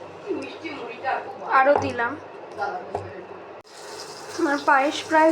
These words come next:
হয়েই এসেছে নতুন গুড়ের, এবার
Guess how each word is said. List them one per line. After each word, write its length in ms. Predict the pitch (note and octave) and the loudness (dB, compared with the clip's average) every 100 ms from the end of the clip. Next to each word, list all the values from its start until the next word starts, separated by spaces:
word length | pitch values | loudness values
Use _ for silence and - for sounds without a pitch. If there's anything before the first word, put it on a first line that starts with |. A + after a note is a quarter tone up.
| D#4 | 6
হয়েই 280 | D4 D4+ F4+ D#4+ | 4 8 8 8
এসেছে 400 | - D4 - D#4 G4+ - - - - - - - - - - - - - - - D4 | 2 -2 2 4 2 -2 -12 -14 -14 -14 -14 -14 -14 -14 -16 -14 -14 -14 -16 -12 -4
নতুন 260 | C#4 C4+ C#4 C4+ | -2 0 0 4
গুড়ের, 280 | C4+ C4 F4+ - - - - - - D4+ D#4 - - - - - - - - - C#4+ | 6 8 6 0 -14 -14 -12 -12 -8 -8 -8 -10 -12 -14 -14 -14 -14 -14 -14 -8 -2
এবার 300 | C4 C4+ C4+ | 4 6 6